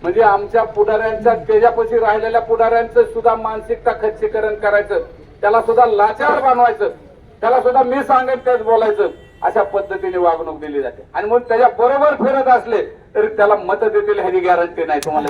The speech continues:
हे सांगतो. त्याला मत देणार नाहीत लोक. आपलं विनाकारण भेटत, "मोठा आहे, मोठा आहे." कशाचा मोठा आहे तो? मोठा आहे तर काय उठाच्या गांडीचा मुका घेतो काय? कशाचा मोठा आहे तो?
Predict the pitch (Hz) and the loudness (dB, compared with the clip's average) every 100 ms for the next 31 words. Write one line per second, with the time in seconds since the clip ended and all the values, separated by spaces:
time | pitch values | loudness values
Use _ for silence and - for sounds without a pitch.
0 | 143 143 - - - - - - - - | -4 -4 -6 -6 -6 -8 -10 -12 -10 -2
1 | 233 277 277 277 269 269 254 269 247 240 | 2 2 2 0 -2 -2 0 0 0 0
2 | 202 - - - - - 208 240 269 269 | -2 -10 -20 -16 -16 -8 -2 0 0 0
3 | 277 247 285 320 294 277 262 240 240 220 | -2 -2 0 2 0 0 -2 -2 -2 -8
4 | - - 185 202 202 190 180 180 180 170 | -12 -20 -4 -2 0 -2 -4 -6 -6 -8
5 | 160 226 254 277 285 277 302 269 294 - | -4 -4 -2 0 2 2 0 -2 -8 -12
6 | - - _ - - - - - - - | -20 -20 _ -20 -20 -20 -20 -20 -20 -20
7 | - 214 262 262 262 254 247 240 240 254 | -6 0 2 2 0 2 2 2 -2 -2
8 | 254 240 240 240 240 233 208 185 - 139 | 0 2 2 2 0 2 2 0 -2 -4
9 | - - - - 254 226 - 254 320 339 | -6 -8 -8 -4 -2 -2 -2 -2 -4 -4
10 | - 359 - 311 427 - 302 277 - - | -6 -8 -8 -10 -12 -12 -12 -10 -10 -8
11 | 330 - - 571 - - - 302 - 285 | -8 -6 -8 -10 -12 -14 -12 -14 -4 0
12 | 285 311 311 294 285 294 285 277 | 4 4 4 4 2 0 0 -2